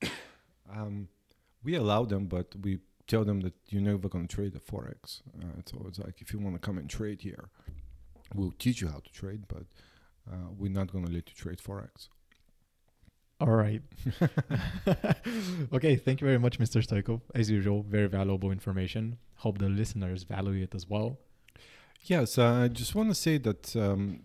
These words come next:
Speaker 1: we value your questions, and, uh, if you have, like, additional topics that you want me to, uh, talk about, I will. But, uh, the most important thing is, um, is your habits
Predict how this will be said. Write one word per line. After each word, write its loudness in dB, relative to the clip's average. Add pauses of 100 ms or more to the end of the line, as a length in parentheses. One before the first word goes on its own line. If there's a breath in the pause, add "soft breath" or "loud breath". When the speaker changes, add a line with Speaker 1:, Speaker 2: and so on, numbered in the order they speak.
(260)
Speaker 1:
we 4
value 4
your 0
questions, -4
and, -6 (100)
uh, -4 (280)
if -4
you 2
have, 2
like, -2
additional -2
topics -4
that -10
you -8
want -2
me -4
to, -14 (380)
uh, -14 (100)
talk -2
about, -10
I -8
will. -6 (600 loud breath)
But, 0
uh, -2
the 2
most 4
important -2
thing 0
is, -6
um, -6 (840)
is 2
your -2
habits -4